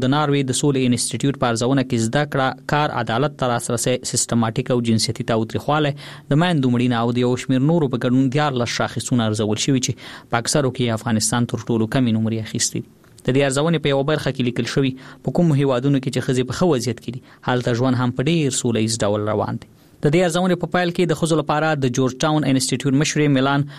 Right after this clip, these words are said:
ویرویر په نړۍ کې د ښځو د وروسته پاتې کېدو لپاره د استبدادي کړنو په اړه هم اندېښنه ښودلې.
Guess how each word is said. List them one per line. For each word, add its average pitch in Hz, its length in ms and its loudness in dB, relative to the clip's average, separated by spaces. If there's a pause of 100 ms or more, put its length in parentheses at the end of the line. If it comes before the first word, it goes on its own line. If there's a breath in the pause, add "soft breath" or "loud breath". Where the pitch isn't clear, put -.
(180 loud breath)
ویرویر 160 480 4
په 143 100 0
نړۍ 139 240 2 (120)
کې 160 100 2 (140)
د 127 100 -2
ښځو 147 240 2 (100)
د 131 80 4
وروسته 120 300 0
پاتې 117 220 -2
کېدو 156 240 2
لپاره 110 260 -2 (380 loud breath)
د 139 140 -2
استبدادي 135 520 0
کړنو 123 300 0
په - 60 0
اړه 107 180 -2
هم 117 60 0 (100)
اندېښنه 104 400 -4
ښودلې. - 260 -14